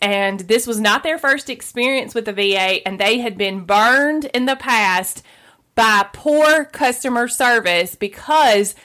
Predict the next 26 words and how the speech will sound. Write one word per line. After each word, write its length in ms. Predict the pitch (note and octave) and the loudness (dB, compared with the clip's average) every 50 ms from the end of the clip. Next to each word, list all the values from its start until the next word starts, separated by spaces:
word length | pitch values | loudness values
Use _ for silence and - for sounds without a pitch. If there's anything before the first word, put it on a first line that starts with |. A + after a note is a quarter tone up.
| _ _ _ _ _ - | _ _ _ _ _ -4
a 60 | G#3+ | -2
V 240 | G#3 F#3 A#3 B3+ B3+ | 0 0 0 2 2
A 120 | A#3+ A#3 A3 | 2 0 0
would 280 | F#3 G3+ G3 F3 - | 0 -2 -2 -4 -6
take 480 | - - - A#3 A#3+ D4 D4+ - - - | -12 -8 -4 -2 -2 -2 -2 -4 -8 -12
their 300 | - A3 A3+ A#3+ B3 C4 | -8 -4 -2 -2 0 0
money 640 | C4+ C4+ C#4+ C#4+ C4 G#3+ E3 D#3 D#3 D#3+ F#3+ - - _ - | 0 0 0 0 -2 -2 -4 -4 -6 -6 -8 -12 -12 _ -4
and 180 | G#3+ G#3+ G#3+ | -4 -2 0
then 260 | G#3+ G#3 G#3 G#3 G3+ | 0 0 0 -2 -2
never 440 | G#3 A3 A3+ A#3+ A#3 B3 B3 B3 B3 | 0 0 0 0 0 0 0 0 0
respond, 840 | A3+ A3+ A3+ A3 A3 - - - B3+ B3+ A3+ F#3+ E3 E3 D#3+ F3 F3+ - - | -2 -2 -4 -4 -4 -6 -2 -2 0 0 0 0 -2 -2 -4 -4 -8 -4 0
or 380 | B3+ E4+ F#4 F4+ D4+ B3 A3+ | 2 4 4 4 4 2 2
respond 680 | G#3+ A3 A3 G#3+ - - - C#4+ C#4+ C4+ A#3+ G#3+ G3 F#3+ | 0 -2 -2 -4 -4 -4 -2 0 2 2 2 0 -2 -4
weeks 520 | F3+ F#3+ G#3+ B3 D4+ D4+ - - - - | -6 -4 -4 -4 -4 -4 -6 -10 -12 -8
later 560 | B3 A#3 B3+ C#4 D4+ A#3+ F#3+ F3 E3+ E3+ F3 - - _ _ _ _ | -4 -2 -2 -2 -2 -2 -2 -2 -2 -2 -4 -8 -14 _ _ _ _
rather 500 | - G3 A3 A#3+ B3+ D#4+ F#4+ F4 E4+ D#4+ | -4 0 2 4 4 2 2 0 -2 -2
than 560 | C#4 A3+ A3 G#3+ G#3 G#3 G#3 G3+ G3+ G3+ G3+ - _ _ - F#3+ D#3+ | 0 0 0 0 0 0 0 -2 -2 -4 -8 -14 _ _ -20 -18 -12
doing 500 | - A#3 C4 D4+ D#4 D4+ C4+ A#3+ A3 G#3+ | -6 -4 -4 -2 -2 -2 -2 -2 -2 -2
what 240 | G#3+ G#3+ G#3+ G#3+ - | -2 -2 -2 -2 -2
they 140 | G#3+ G3 G3+ | -2 -2 -2
said 400 | G3+ - - B3+ B3+ B3+ B3 G#3 | -2 -4 -2 -2 0 -2 -2 -2
they 140 | A#3 A3+ G#3+ | -2 -2 -2
were 160 | G3+ G3 G3 | -2 -2 -4
going 320 | G3 G#3 G3+ G#3 G3 F#3+ | -4 -4 -4 -4 -4 -6
to 100 | - G#3 | -8 -8
do. 420 | F#3 G#3 G#3+ G3+ F3+ D#3+ D#3 D#3+ | -4 -2 -2 -2 -2 -4 -8 -10